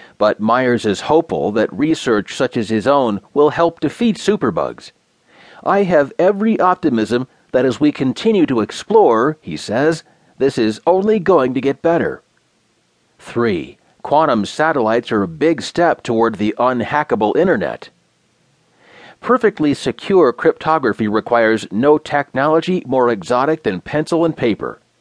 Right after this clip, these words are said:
Choose a random string of letters and numbers to serve as the key for an enciphered message. Write the key down on a piece of paper, use it once, and then burn the paper.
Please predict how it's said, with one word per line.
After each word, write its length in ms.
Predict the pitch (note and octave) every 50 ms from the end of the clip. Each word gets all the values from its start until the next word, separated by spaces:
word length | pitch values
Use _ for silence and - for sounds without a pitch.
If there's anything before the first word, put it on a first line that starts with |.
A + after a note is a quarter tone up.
| _ _ _ - - - - _ _ _ _ -
Choose 260 | - - G#3 G3 D3+
a 80 | D3+ B2
random 500 | G#2 A2+ C3 D3 D3 C#3+ C3+ B2 A2+ G#2
string 320 | - - - C3+ B2 A#2+
of 120 | G#2+ F#2
letters 400 | E2+ G2 A2 A#2+ A2 A#2 B2 A2+
and 160 | C#3+ B2+ B2 A#2+
numbers 360 | C#3 C#3+ C#3+ B2+ A#2 G#2+ -
to 100 | - G#2+
serve 380 | - - - D3 C#3+ C3+ A2+
as 120 | A2 G2 -
the 100 | - G#2+
key 340 | - - - F#3 E3 C#3 A#2+
for 180 | - - A#2
an 180 | A2+ A2 A2 A2+ -
enciphered 720 | B2+ A#2 A2 G#2 - - C#3+ D3+ D3+ C#3+ - C#3+ C3 A2 F#2
message. 560 | B2 C#3+ C#3+ - - E2 C2 A#1 - - - _ _ _ _ _ -
Write 220 | - F#2+ G#2+ A2
the 100 | - F#2+
key 300 | - - - B2+ B2+ B2
down 320 | A2 F#2+ A2 G#2+ A2+ C3 D3+
on 80 | D#3
a 80 | D3+ C3+
piece 260 | - - C#3 C3+ -
of 140 | D3 B2 -
paper, 420 | - B2+ G2 F2+ - G2+ G#2+ C#3+ - _ _ _ _
use 240 | - A2 C3+ C3+ A#2+
it 100 | C#3+ -
once, 380 | C#3+ B2+ A2+ G#2 G2 A2 - -
and 100 | A#2+ A#2+
then 140 | B2 B2+
burn 300 | A#2 E2+ A2 G#2+ A2+ A#2+
the 80 | A#2+ A#2
paper. 480 | - E3+ G#3+ A#3 - - C2+ A1+ -